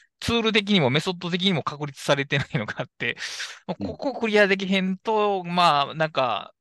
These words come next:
Speaker 1: また同じことの繰り返しになるのではないかなという不安が今あるとこですね。
Speaker 2: はい。まあ、まさにわかります。そう。ただね、エヴァノートには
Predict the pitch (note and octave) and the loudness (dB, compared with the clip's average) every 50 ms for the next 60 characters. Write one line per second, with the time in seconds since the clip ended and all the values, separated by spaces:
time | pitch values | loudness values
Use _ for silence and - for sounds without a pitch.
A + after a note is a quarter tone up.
0 | _ - E3 D#3 D3+ C#3+ A#2+ A#2+ B2 C3 C3 C3 C3 B2+ - - - - C#3 A2+ | _ -2 0 0 2 2 0 -2 -2 -2 -2 -2 -2 -4 -8 -12 -8 -8 -6 -6
1 | A2+ G#2 - - D#3+ C#3+ C#3 D3+ C3+ C#3 - E3+ D3+ C3+ D3+ D3+ C#3 C3 C3 C#3 | -6 -8 -8 -8 -4 -2 -2 0 0 0 0 0 -2 -2 -2 -4 0 2 2 0
2 | D3 C#3+ C#3 C3 C3 C3 C3 C3 C#3 D3 E3 F3 G#3 A3+ - F#3 C#3+ B2 A2+ - | 0 -2 -4 -4 -4 -2 0 0 0 0 0 -2 -2 -2 -4 -6 -8 -8 -8 -10
3 | - - - - - - _ - B2+ B2 B2 A#2+ A#2+ B2 B2 A#2+ A2 G#2 G#2 G2 | -14 -16 -16 -16 -18 -18 _ -6 0 2 2 2 2 2 2 2 2 2 -2 -4
4 | F2 F2+ F#2 F2 G2 - G#2 - - - G2 - - A2+ A2+ G2 - - - - | -4 -4 -6 -8 -10 -10 -10 -10 -10 -12 -10 -8 -2 -2 -2 -2 -2 -6 -14 -20
5 | - - _ _ _ _ _ _ _ _ - - - E2+ E2+ - - - - _ | -20 -20 _ _ _ _ _ _ _ _ -14 -12 -12 -12 -14 -16 -20 -20 -20 _
6 | - F#2+ - E2+ F2+ F2 - - G2 F2 E2 E2 E2 E2 E2 - - - - - | -14 -14 -12 -10 -10 -8 -4 -4 -2 -2 -2 -4 -6 -6 -6 -10 -12 -18 -20 -20
7 | _ - - - - - - - _ _ _ _ _ _ _ _ - A2+ G#2+ G2+ | _ -20 -20 -20 -20 -20 -20 -20 _ _ _ _ _ _ _ _ -16 -16 -16 -14
8 | G#2 G#2+ A2 G#2 A2 - - - F3 F#3 D#3+ B2+ G#2 G#2 F#2+ F#2 F#2 F#2 - A#2+ | -16 -16 -16 -18 -18 -12 -4 2 4 6 6 6 6 4 2 2 0 -2 0 2
9 | B2+ D#3 E3 F3+ F#3+ E3+ - G2 F#2+ F#2+ F#2 F2 | 6 6 6 6 4 2 2 0 2 0 -2 -4